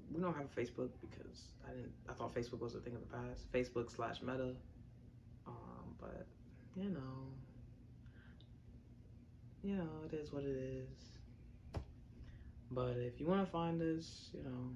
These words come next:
we got a link tree on the YouTube channel. If you, you know, go to our links, you can go to, like, About or something.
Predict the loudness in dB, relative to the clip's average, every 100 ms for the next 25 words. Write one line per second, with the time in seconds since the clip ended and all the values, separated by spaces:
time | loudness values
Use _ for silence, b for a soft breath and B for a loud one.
0 | -2 0 4 4 4 0 0 2 2 0
1 | -6 -4 -2 0 0 0 -2 -2 -2 0
2 | -2 -4 -2 -2 0 0 2 2 4 4
3 | 2 2 0 -4 -6 -4 0 2 2 0
4 | -2 -2 0 2 2 -2 -6 -4 -6